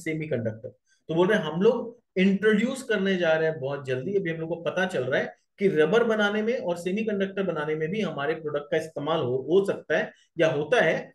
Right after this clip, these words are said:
तो हम लोग industry वालों से काफी बात कर रहे हैं कि आप हमारा product से एक बार try करिए। तो वो लोग अभी trial लेंगे, अगर वो successful हो गया तो काफी बड़ा order इनको मिल सकता है। Company has recently commissioned a new plant specifically to produce high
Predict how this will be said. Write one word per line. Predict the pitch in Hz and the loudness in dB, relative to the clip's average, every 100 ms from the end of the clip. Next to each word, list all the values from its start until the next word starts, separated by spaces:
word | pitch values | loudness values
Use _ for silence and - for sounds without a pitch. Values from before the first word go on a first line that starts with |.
| _ | _
तो | 180 | -4
हम | 160 | 2
लोग | 202 208 | 4 2
industry | 156 160 - 220 | 0 -4 -4 -4
वालों | 202 196 | -2 -2
से | 196 | -4
काफी | 170 165 | -6 -4
बात | 185 143 175 - | -2 0 -2 -2
कर | 185 | -2
रहे | 190 | -2
हैं | 214 | -2
कि | |
आप | 196 160 | -4 -4
हमारा | 156 151 | -6 -4
product | 175 170 151 156 | -4 -4 -6 -4
से | 180 | -6
एक | 170 | -2
बार | 196 | -2
try | 196 143 147 | -2 -2 -2
करिए। | 147 110 - _ _ _ | -2 -10 -14 _ _ _
तो | 165 | 0
वो | 170 | 4
लोग | 202 214 | 4 4
अभी | 214 | 0
trial | 214 170 190 | 0 2 2
लेंगे, | 208 208 208 214 | 0 -2 0 -2
अगर | 220 160 196 | -2 -2 -4
वो | 208 214 | -4 -6
successful | 180 - 180 202 196 | -6 -8 -8 -2 0
हो | 185 | 2
गया | 214 | 0
तो | 220 | -2
काफी | 170 151 190 | -4 -2 -4
बड़ा | 139 135 165 | -2 -2 0
order | 147 156 196 | 0 -2 -2
इनको | 143 165 | -6 -8
मिल | 135 | -8
सकता | 117 120 - _ | -8 -12 -20 _
है। | _ _ _ _ _ _ | _ _ _ _ _ _
Company | 185 196 196 247 247 | 0 2 0 0 2
has | 220 220 | 2 0
recently | 175 175 196 220 220 220 | -2 -4 -4 -6 -6 -4
commissioned | 196 175 170 196 190 | -2 -2 -2 0 0
a | 160 170 | 0 0
new | 233 | 0
plant | 277 - 170 143 180 - - - | -2 0 0 0 -4 -12 -20 -6
specifically | - 196 254 240 208 151 139 160 - _ - | 0 0 0 -4 -2 -2 -2 -8 -16 _ -2
to | 202 | -2
produce | 196 180 165 220 - - - 131 | 4 2 4 2 0 -8 -16 -6
high | 151 170 190 226 | -2 2 2 2